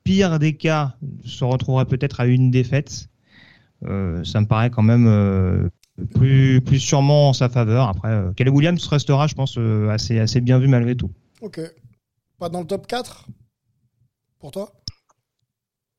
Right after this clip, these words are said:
Speaker 1: Bon, c'est possible dans le, si, si, c'est possible
Speaker 2: Top
Speaker 1: dans,
Speaker 2: quatre.
Speaker 1: dans le top quatre. Je, je, je,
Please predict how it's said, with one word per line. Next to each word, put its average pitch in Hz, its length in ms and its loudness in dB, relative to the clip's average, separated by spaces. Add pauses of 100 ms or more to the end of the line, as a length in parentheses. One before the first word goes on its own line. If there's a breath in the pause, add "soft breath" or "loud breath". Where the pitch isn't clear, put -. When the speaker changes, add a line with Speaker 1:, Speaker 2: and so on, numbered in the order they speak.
(320)
Speaker 1:
Bon, 139 160 4
c'est 160 160 0
possible 175 800 -4
dans 151 160 2
le, 139 320 2
si, 156 160 -4
si, 170 160 -2
c'est - 100 -2
possible 139 320 0
Speaker 2:
Top 139 100 4
Speaker 1:
dans, 123 200 4
Speaker 2:
quatre. 123 100 2
Speaker 1:
dans 131 100 0
le 131 60 0
top 131 140 -4
quatre. 160 260 -2
Je, 147 180 0
je, 156 220 2
je, 156 140 2